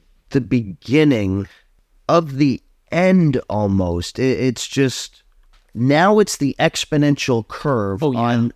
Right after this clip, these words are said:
Speaker 1: on
Speaker 2: Yeah.
Speaker 1: everything. Because if you're gonna be more productive, and like you said, is there a storage crisis? I never thought of that, but is there somehow a
Speaker 2: Could there be?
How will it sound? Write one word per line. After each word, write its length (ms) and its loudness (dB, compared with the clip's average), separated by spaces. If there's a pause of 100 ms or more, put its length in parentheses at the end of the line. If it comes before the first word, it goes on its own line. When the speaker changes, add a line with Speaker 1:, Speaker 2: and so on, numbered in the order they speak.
(320)
Speaker 1:
on 320 0
Speaker 2:
Yeah. 260 -4
Speaker 1:
everything. 920 0 (320)
Because 580 0 (380)
if 240 0
you're 140 2
gonna 280 2
be 140 2
more 220 2
productive, 520 -2
and 80 -4
like 220 -4
you 100 -2
said, 380 -4 (260)
is 160 -6
there 180 -2
a 60 -2
storage 920 -4
crisis? 800 -2 (360)
I 120 -2
never 260 2
thought 300 2
of 120 0
that, 300 -6
but 180 -4
is 200 -4
there 140 -4
somehow 440 -2
a 60 -4
Speaker 2:
Could 200 -2
there 180 0
be? 280 -2